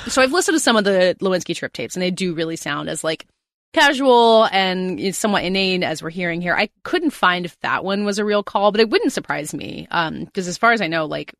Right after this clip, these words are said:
the majority of all the tapes went public. Um, but Monica falls for it.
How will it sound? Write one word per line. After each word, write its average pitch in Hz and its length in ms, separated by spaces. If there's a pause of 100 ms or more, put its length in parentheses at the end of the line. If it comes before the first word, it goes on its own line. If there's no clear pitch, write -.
(140)
the 165 80
majority 156 360
of - 80
all - 80
the - 80
tapes - 260
went - 180
public. - 400 (460)
Um, 202 420
but 240 100
Monica 269 240
falls 277 240
for 170 180
it. 160 200